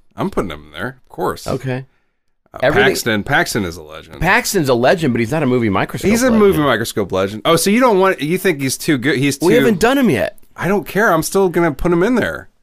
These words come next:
Speaker 2: See, that's the thing is
Speaker 1: All right, all
Speaker 2: no,
Speaker 1: right,
Speaker 2: no,
Speaker 1: all right.
Speaker 2: no. If we're playing by the real rules, a
Speaker 1: All right.
Speaker 2: movie microscope legend
Speaker 1: Uh-huh.
Speaker 2: is David Caruso. A movie microscope legend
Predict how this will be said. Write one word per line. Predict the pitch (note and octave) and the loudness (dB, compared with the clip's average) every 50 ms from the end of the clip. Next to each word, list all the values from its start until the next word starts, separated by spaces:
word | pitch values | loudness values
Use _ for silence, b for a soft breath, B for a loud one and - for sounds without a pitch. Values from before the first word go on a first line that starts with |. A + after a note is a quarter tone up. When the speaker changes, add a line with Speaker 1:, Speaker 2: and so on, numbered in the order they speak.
| _ _ _ _ - | _ _ _ _ -14
Speaker 2:
See, | - - D#3+ | -4 -2 0
that's | D#3+ D#3 - | 0 0 0
the | - D#3+ | -2 -2
thing | - E3+ C#3+ A2+ | 0 2 2 2
is | A2 G#2 F2+ | 2 2 4
Speaker 1:
All | A#2+ | 4
right, | D3 D3 B2+ B2 | 4 4 4 2
all | G2+ A2 | 2 2
Speaker 2:
no, | B2+ | 2
Speaker 1:
right, | C3+ A#2+ G#2+ | 2 2 2
Speaker 2:
no, | A2+ B2+ | 2 2
Speaker 1:
all | C3 | 0
right. | A#2+ - - - | -2 -4 -4 -2
Speaker 2:
no. | C#3+ C#3+ C#3 B2 - E2+ - - - - _ _ _ _ _ - | 0 2 4 2 2 0 -4 -16 -20 -20 _ _ _ _ _ -4
If | A#2+ A2+ - | -4 0 0
we're | C#3+ C3+ | 0 0
playing | - E3 D#3+ D#3 C#3+ | 2 2 2 4 4
by | C#3+ C3+ | 4 4
the | A#2 A2 | 4 2
real | G2+ G2 G#2+ A#2 A2+ A2 G#2 | 2 4 4 4 4 4 4
rules, | G2+ F#2 D#2 A#1+ G1+ - - - - | 4 2 2 0 -4 -8 -14 -14 -6
a | - | -2
Speaker 1:
All | G#2+ | 0
right. | G#2+ | 2
Speaker 2:
movie | A#2+ B2+ C#3 C#3+ | 2 4 2 2
microscope | C3+ C3 B2+ - B2 A2+ - - A#2 G2 F2 | 2 2 0 -2 -4 -8 -4 -2 -2 -2 0
legend | F#2 F#2 F#2 F#2 G2 A#2 A#2+ B2+ C3+ C3+ - _ - | 2 2 2 2 0 -2 -4 -4 -6 -8 -16 _ -20
Speaker 1:
Uh-huh. | F2+ F2 F2 E2+ F2+ - _ _ _ _ | -18 -14 -14 -14 -14 -14 _ _ _ _
Speaker 2:
is | - F#2+ E2+ | -6 -4 -2
David | D2 A2 F#2 C#2 - - | 0 0 0 0 -2 -8
Caruso. | - - C#2 A#1 A1+ - - - - - - - _ _ _ _ _ _ _ - - | -6 -6 -4 -4 -6 -8 -10 -12 -14 -14 -14 -18 _ _ _ _ _ _ _ -8 -4
A | F#2 | 0
movie | G#2 A2+ G#2+ A2+ | 0 2 2 2
microscope | A2+ A2+ G#2+ G#2+ - G#2 F#2+ - - G2 E2+ - | 2 2 2 0 -2 -6 -6 -2 -2 -2 0 2
legend | G2 G#2 G#2+ G2 E2+ F#2 F2 E2 E2+ F2 | 2 2 2 2 0 -2 -2 -2 -4 -6